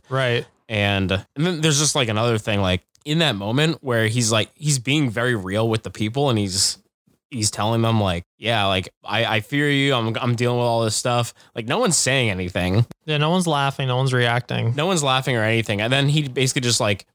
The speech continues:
Speaker 2: goes back into, like, the burrito thing. He's like, "I don't think I can handle this." And he starts going to the burrito. And then everyone starts cheering and stuff like that. Like, it's almost like no one really, uh,
Speaker 1: Yeah.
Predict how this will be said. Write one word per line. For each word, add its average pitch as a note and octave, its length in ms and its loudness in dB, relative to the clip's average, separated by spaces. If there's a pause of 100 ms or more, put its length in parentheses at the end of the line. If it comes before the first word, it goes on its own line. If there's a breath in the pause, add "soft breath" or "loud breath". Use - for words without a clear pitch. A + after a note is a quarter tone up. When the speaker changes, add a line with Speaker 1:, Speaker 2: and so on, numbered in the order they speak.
(120)
Speaker 2:
goes B2+ 260 0
back A2+ 240 -2
into, A#2 260 0
like, G2+ 280 0
the C3 80 0
burrito A2 480 2
thing. G2 240 0
He's G2+ 100 2
like, G2+ 160 0
"I G#2+ 80 0
don't A#2 80 2
think A2+ 140 0
I G#2+ 60 0
can G#2 140 -2
handle G#2+ 300 0
this." A2 240 2
And A#2+ 60 0
he G#2+ 80 0
starts A2 180 -2
going A2+ 160 -2
to A2 80 0
the G#2 80 0
burrito. G#2 320 0
And B2 80 -4
then C#3 80 0
everyone G3+ 300 2
starts F#3 300 -2
cheering G3 420 0
and B2 120 2
stuff - 260 -2
like A2 140 -2
that. G#2+ 280 0
Like, C3+ 180 0 (360 loud breath)
it's C3 140 -6
almost D3+ 240 0
like C3+ 140 0
no A#2 160 0
one C3 160 0
really, A#2+ 420 2
uh, G2+ 200 0
Speaker 1:
Yeah. G#2 160 2